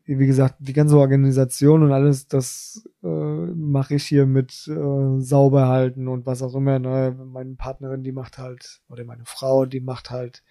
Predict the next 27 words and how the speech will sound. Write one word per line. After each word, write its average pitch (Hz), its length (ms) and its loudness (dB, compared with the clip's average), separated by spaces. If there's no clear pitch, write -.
die 151 60 -10
ganze 131 240 2
Buchhaltung 131 580 -2
und 127 400 -18
kümmert 139 260 2
sich 131 160 -8
um 127 140 -6
die 123 180 -16
Kunden, 180 440 2
also 135 280 4
um 127 100 0
euch 147 260 6
so 143 120 2
ein 131 100 2
bisschen 139 320 4
mit, 131 380 0
Gott 135 200 -2
sei 139 160 0
Dank, 139 420 0
sonst - 640 -8
würde 143 540 -4
ich 131 80 -4
das - 260 -8
absolut - 460 -10
nicht 139 200 0
geschissen 131 400 -2
bekommen. 123 380 -10